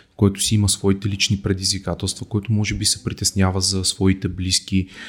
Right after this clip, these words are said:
който трябва да се справи с целият този хаос и неяснота от работата в къщи.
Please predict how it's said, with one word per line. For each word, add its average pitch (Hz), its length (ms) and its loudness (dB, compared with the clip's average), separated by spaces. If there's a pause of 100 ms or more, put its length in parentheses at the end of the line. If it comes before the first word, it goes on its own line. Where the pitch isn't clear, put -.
(180)
който 123 400 4 (480)
трябва 110 200 6
да 107 40 4
се - 120 2
справи 101 340 2
с - 180 2
целият 98 320 2
този 101 240 0
хаос 95 280 2
и 104 40 2
неяснота 98 480 0
от 90 200 -2
работата 90 420 -2 (100)
в 85 120 -6
къщи. 98 380 0